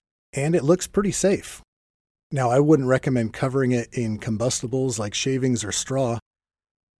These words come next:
and possibly hanging that thing on the wall is even another way to use it.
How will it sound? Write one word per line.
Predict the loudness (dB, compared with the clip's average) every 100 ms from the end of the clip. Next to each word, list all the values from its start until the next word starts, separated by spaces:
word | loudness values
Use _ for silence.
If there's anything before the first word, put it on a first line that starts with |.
| _
and | 0 2 2 -2
possibly | -2 -2 0 0
hanging | 0 0 2 2
that | 0
thing | 0 0
on | 2
the | 0
wall | -2 -2 0 -2 -4
is | -4 0
even | 2 2
another | 2 2 4
way | 4 4
to | 4
use | 2 2
it. | 0